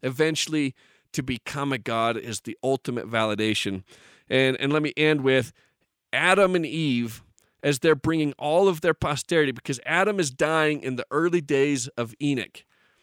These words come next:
It doesn't say anything about this in Genesis, but we have accounts of it. And it talks about it in Doctrine and Covenants. It says that Adam grabbed his posterity, pulled them all together,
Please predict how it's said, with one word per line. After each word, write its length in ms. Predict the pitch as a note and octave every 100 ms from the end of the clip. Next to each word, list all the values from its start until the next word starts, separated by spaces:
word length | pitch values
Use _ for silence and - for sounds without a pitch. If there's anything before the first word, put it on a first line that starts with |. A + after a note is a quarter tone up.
| _ _ _
It 140 | - D3+
doesn't 280 | G3 G3+
say 220 | F#3 G3 F3
anything 420 | G#3 C4+ G#3 A#3
about 260 | G3 F#3+ F3
this 220 | F3 -
in 100 | D3+
Genesis, 720 | D3 C3+ A2+ A2+ E2+ - - _ _ _ _ _ _ _
but 160 | E3+ F3
we 140 | F3
have 340 | B2 G3+ A3
accounts 500 | G#3 - G3+ F#3 F3
of 160 | C3+ B2
it. 140 | C#3 - - _ _ _ _ _ _ _ _ _ _ _ _ _ _ _ _ _ _ _ -
And 60 |
it 160 | C#3 B2
talks 320 | F#3 A3+ -
about 240 | F#3+ F3
it 80 | E3
in 80 | C#3+
Doctrine 380 | C3+ C3+ - C3+
and 60 | -
Covenants. 400 | A#2 A2 C3 -
It 100 | -
says 260 | D#3+ D3+
that 200 | D3+ C#3+ -
Adam 340 | D#3 F#3 G#3+
grabbed 400 | F#3 D3+ D#3 E3+
his 160 | D3+ E3+
posterity, 800 | - E3 E3 - B2+ A#2 A#2+ B2 _ _ _
pulled 280 | - D#3+ A3
them 120 | A#3+
all 160 | F#3+ F3+
together, 640 | - D3+ C#3 B2+ B2+ B2